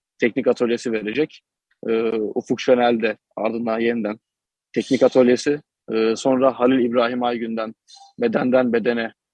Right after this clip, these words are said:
atölyesi olacak. Öyle bir, e, öyle isimli bir atölye. E, sonra doğaçlama atölyemiz var. Yine Gülnara Golavina'dan. E, bundan sonra akşam için, e, ne yazık ki,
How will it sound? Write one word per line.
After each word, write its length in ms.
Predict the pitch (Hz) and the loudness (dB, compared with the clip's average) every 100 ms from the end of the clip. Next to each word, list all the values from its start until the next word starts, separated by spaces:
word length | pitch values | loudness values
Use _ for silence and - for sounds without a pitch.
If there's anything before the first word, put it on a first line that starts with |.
| _ _ _ _ - | _ _ _ _ -10
atölyesi 440 | 117 123 113 113 117 | -6 -2 0 0 -2
olacak. 300 | 110 104 107 | -2 -4 -6
Öyle 240 | - 110 110 | -6 -4 -2
bir, 180 | 107 - - | -2 -4 -6
e, 100 | 110 | -2
öyle 340 | 107 107 120 | 0 2 0
isimli 260 | 120 120 117 | 0 -2 -2
bir 60 | |
atölye. 400 | 107 113 113 147 180 _ _ _ - 117 | -2 -4 -2 -2 -4 _ _ _ -6 0
E, 20 | 117 117 117 113 113 110 | 2 4 4 2 0 -2
sonra 360 | - 127 131 | -2 0 2
doğaçlama 580 | 123 127 123 135 139 147 - _ _ _ - | 6 4 4 -4 -2 -4 -8 _ _ _ -8
atölyemiz 480 | 120 139 135 135 113 | -2 2 2 0 -4
var. 300 | 104 104 - | -4 -6 -10
Yine 200 | 113 113 | -4 -4
Gülnara 540 | 113 123 123 123 120 - | -2 0 2 2 2 0
Golavina'dan. 760 | 127 127 123 120 117 107 156 208 _ _ _ _ _ _ - | -2 0 0 -2 -4 -2 -4 -4 _ _ _ _ _ _ -6
E, 60 | 123 123 120 120 117 117 | 0 2 4 2 0 -2
bundan 240 | 147 156 | -4 -4
sonra 320 | 143 143 160 | -6 -6 -4
akşam 320 | 139 - 151 | -6 -6 -6
için, 340 | 139 - 165 160 _ - | -6 -8 -12 -14 _ -12
e, 40 | 117 117 120 120 117 | -4 -2 -2 -2 2
ne 60 | 139 | 4
yazık 300 | 151 143 - | 4 2 2
ki, 240 | 156 156 | 2 2